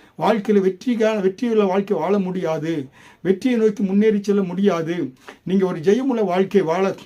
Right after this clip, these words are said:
முடியாது, ஆவியை அவித்து போட்டு விட்டீர்கள் என்றால். ஹல்லேலூயா.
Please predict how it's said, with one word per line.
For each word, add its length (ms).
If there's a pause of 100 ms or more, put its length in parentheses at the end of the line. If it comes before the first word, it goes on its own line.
முடியாது, 680 (260)
ஆவியை 480 (140)
அவித்து 420
போட்டு 440
விட்டீர்கள் 480
என்றால். 420
ஹல்லேலூயா. 760